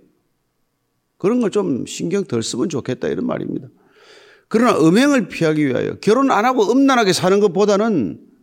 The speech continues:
결혼이라는 틀 안에서 해결되는 것이 바람직하다는 것이죠.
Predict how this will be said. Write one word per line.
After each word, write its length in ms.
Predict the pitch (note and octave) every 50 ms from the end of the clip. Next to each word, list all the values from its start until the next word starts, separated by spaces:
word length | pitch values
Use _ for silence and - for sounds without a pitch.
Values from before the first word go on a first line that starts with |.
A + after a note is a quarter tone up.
| _ _ _ _ _ _ _ _ _ _ _ _ _ _ _ _ - A#2
결혼이라는 640 | - D#3 E3+ F3+ F#3 F#3 F3 E3+ D#3 D3+ D3+ C#3 A#2+
틀 220 | - F3 G3+ F#3+
안에서 760 | E3 - F3 G3+ A3 F#3+ D#3 - D#3 D3+ D#3+ E3 D#3 C#3+ - - - - - - - _ -
해결되는 540 | G2+ A#2 A#2 C3+ C#3 C3+ B2+ B2 A#2 A2+ B2
것이 240 | B2+ A#2 A#2+ -
바람직하다는 720 | - F#2+ F#2+ G#2 A2 A2 G2+ A2+ A#2 A#2+ - - A#2 - -
것이죠. 340 | - - - - - -